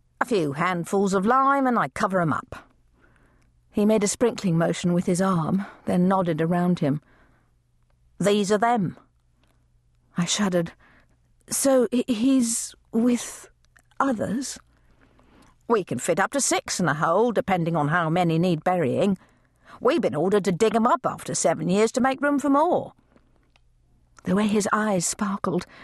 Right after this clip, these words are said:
he clearly enjoyed my discomfort. I pointed toward the nameplates on the wall behind me.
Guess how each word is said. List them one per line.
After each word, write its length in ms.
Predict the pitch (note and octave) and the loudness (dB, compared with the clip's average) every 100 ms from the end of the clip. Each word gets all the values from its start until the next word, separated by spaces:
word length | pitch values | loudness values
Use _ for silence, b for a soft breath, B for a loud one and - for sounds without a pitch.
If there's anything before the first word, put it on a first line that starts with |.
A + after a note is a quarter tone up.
| B B B | B B B
he 140 | - - | -8 -4
clearly 380 | - B3 G3+ | 2 2 4
enjoyed 480 | E3 G3+ G#3 G#3+ - | 0 0 2 2 0
my 160 | G3+ - | -2 -2
discomfort. 760 | G3 - A3+ A3 - D#3+ - _ b b b b b _ _ - | -4 -4 -2 -2 -2 -4 -6 _ b b b b b _ _ -6
I 60 | G3 | -4
pointed 400 | - C4 B3 F#3 | 0 0 2 -2
toward 320 | G3 F#3 F3+ | 0 2 2
the 180 | F#3 G3+ | 2 2
nameplates 560 | G#3 G3+ - D3+ - F3 | 2 0 0 -2 -2 0
on 100 | F3 | 2
the 80 | F3+ | 2
wall 320 | G3 F#3+ D#3+ | 2 2 2
behind 440 | F3 F#3 F#3 E3 | 0 0 2 2
me. 200 | D3+ D#3 | 0 -2